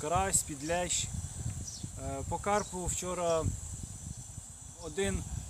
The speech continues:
ну, не, не зайшов, зірвався. А один, ну, невеличкий був.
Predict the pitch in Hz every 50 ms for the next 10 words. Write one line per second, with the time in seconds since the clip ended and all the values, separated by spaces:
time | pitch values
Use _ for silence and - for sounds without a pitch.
0 | - - - - - - - - - - - - - - - - 160 170 165 156
1 | 160 165 165 156 165 175 175 151 165 170 160 - - 220 233 247 226 - - -
2 | - - - - - - - - - - - - - - - - - - - -
3 | - - - - - - 135 156 175 170 180 175 175 170 - - 120 110 - -
4 | - - - - - - - - - - - - - - - - - - - -
5 | - - 151 151 151 156 156 156 156 196 202 202 208 196 165 147 131 135 143 147
6 | 156 170 170 185 190 185 156 - - - 127 123 127